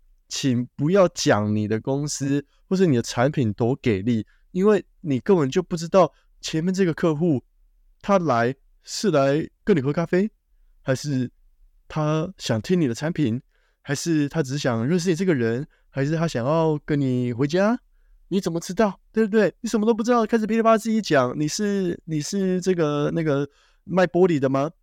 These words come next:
你们小时候有没有遇过那种，就是那种车子在外面大街呢？“哎，有，修什么修玻璃？”哦，在那边播一整，整个早上把你吵醒的那种，有没有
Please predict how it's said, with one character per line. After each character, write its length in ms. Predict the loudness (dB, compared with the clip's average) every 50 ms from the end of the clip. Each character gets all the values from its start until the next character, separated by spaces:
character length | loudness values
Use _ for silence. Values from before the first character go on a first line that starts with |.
| _ _ _ _ _ _
你 80 | -4 -2
们 100 | 0 0
小 100 | 0 0
时 80 | 2
候 60 | 2 2
有 60 | 2
没 100 | 2 2
有 100 | 0 0
遇 160 | -2 -4 -4
过 160 | -2 -2 0
那 80 | 0 0
种， 280 | 0 0 0 0 0
就 100 | -2 -2
是 240 | -2 0 0 0 0
那 100 | 0 -2
种 240 | -2 -4 -4 -6 -8 -10 _ _ _ _ _ _ _ _ _
车 260 | -12 -4 -2 0 0 0
子 160 | 0 -4 -2
在 260 | 0 0 0 0 0 -2 -4
外 180 | -4 -2 -2 0
面 260 | 0 0 -2 -2 -2 -4
大 180 | 0 2 2 2
街 160 | 2 0 -4
呢 120 | -4 -4 -6 -8 _ _ _ _
？“哎， 480 | -4 0 2 4 4 4 4 4 2 0 _ _ _ _ _ _ _ _ _
有， 340 | -2 0 0 2 0 0 -2
修 380 | -4 -6 -6 -4 -2 0 0
什 100 | 0 0
么 60 | 0 -2
修 420 | -2 -4 -2 2 4 4 4 4
玻 380 | 2 _ 4 4 6 6 4 2
璃？” 580 | 0 -2 -2 -2 -2 -2 -2 -2 -4 -4 -6 -8 _ _ _ -4
哦， 400 | 0 2 4 4 4 2 0 -2
在 120 | -2 0
那 60 | 0 2
边 120 | 0 0
播 260 | 0 0 2 2 2
一 80 | 2 0
整， 220 | 0 0 0 0
整 80 | 0 -2
个 80 | -2
早 240 | -4 -2 -2 -2 0
上 180 | 0 0 0 0
把 120 | 0 -2
你 80 | -2 -4
吵 240 | -4 -2 -2 -2 -2
醒 200 | -2 -4 -4 -2
的 40 | -2
那 20 | -2
种， 100 | -2 -2
有 60 | -2
没 60 | -4
有 80 | -4